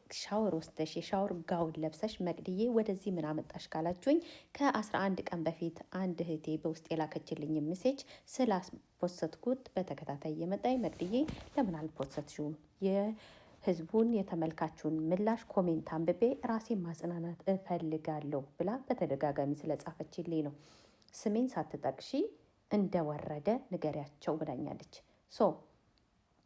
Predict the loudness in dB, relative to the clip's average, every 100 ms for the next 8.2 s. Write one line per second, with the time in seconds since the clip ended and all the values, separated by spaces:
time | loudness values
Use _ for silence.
0 | _ -4 -2 0 -2 0 -2 2 0 2
1 | 0 -2 -10 -6 -4 -2 -4 -2 2 2
2 | 2 0 -2 -10 -4 -2 -2 -2 -2 -2
3 | -4 -6 -8 -2 0 2 4 4 2 2
4 | 2 2 0 -4 -10 -4 -2 -2 -2 -4
5 | -2 -2 -2 -4 -4 -4 -4 -6 -4 -2
6 | -2 -2 -4 -6 -8 -8 -10 -14 -20 -20
7 | _ _ _ _ _ _ _ 2 4 2
8 | -2